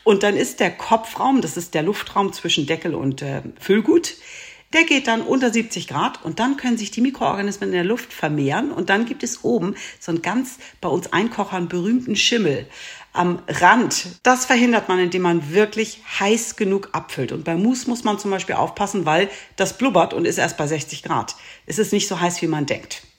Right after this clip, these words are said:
Das dritte Thema ist, wenn man sich mehr damit beschäftigt, auch Fertiggerichte einkochen möchte oder Gemüse einkochen möchte, ohne dass man Säure benutzt,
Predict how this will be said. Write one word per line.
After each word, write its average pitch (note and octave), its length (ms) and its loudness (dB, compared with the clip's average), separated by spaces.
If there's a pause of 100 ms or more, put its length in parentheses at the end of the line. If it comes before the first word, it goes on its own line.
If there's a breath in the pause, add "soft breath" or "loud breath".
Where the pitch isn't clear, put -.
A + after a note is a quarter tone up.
(800 soft breath)
Das G#3 220 0
dritte E4+ 320 4
Thema A3+ 300 2
ist, G#3+ 380 -2
wenn B3 140 4
man C#4+ 220 4
sich A#3+ 160 -2
mehr B3+ 160 6
damit A#3+ 260 2
beschäftigt, B3 760 -2 (320 loud breath)
auch - 400 2
Fertiggerichte G#3+ 760 2
einkochen D3+ 500 -2
möchte C#3+ 480 0
oder D#3+ 380 2 (360 loud breath)
Gemüse A#3 440 6
einkochen E3+ 500 4
möchte, D#3+ 380 2 (340 loud breath)
ohne A#3+ 540 8 (240 loud breath)
dass F3+ 200 4
man D3+ 200 2
Säure A#3 320 4
benutzt, D#3 580 0